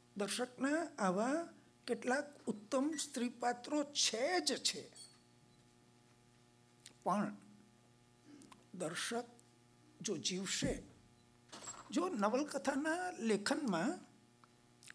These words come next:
એટલે આ જરા પાછું, અ, બહુ તત્વ ચર્ચાનો વિષય થશે, તો આ પેલું સાતમીના અનુભવથી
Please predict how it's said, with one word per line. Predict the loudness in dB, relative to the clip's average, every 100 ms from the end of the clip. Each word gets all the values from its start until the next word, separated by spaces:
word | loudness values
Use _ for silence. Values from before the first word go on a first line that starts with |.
| -2
એટલે | 2
આ | 4 4
જરા | 4 2
પાછું, | 2 2 2 0 -2 -8 -16 -20 -20 -20 -20 -20 -20 -20 -20 -20 -20 -18 -18 -20 -20 -20 -20 -2
અ, | 0 2 -2 -6 -18 -10 2
બહુ | 4 6 4
તત્વ | 4 2 4
ચર્ચાનો | 4 4 2 2 2 2 0
વિષય | 0 0 2 0
થશે, | 0 0 2 -2 -6 -12 -20 -20 -20 -20 -8
તો | -2
આ | 0
પેલું | 0 4
સાતમીના | 6 6 2 0 0 2 2
અનુભવથી | 4 6 6 6 4 0 0 -2